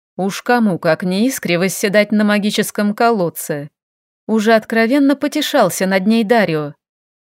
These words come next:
Очень смешно. Юлианна веселье мужа не разделяла, выставил её дурочкой и рад. «Ритуал этот сильно сложный?»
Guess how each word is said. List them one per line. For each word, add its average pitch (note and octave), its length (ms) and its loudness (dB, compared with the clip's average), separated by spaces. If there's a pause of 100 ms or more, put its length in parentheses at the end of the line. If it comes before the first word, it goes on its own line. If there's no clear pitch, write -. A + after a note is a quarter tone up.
(240)
Очень G3+ 360 2
смешно. G#3+ 640 0 (540)
Юлианна G3 560 2
веселье G#3+ 500 0
мужа A3 280 2
не A#3 100 4
разделяла, A3 680 0 (160)
выставил A3 560 0
её G3 240 0
дурочкой F#3+ 720 -2
и D4 120 2
рад. E3+ 400 -2 (840)
«Ритуал C4+ 540 4
этот A3 240 0
сильно D4+ 360 2
сложный?» F#3+ 680 -2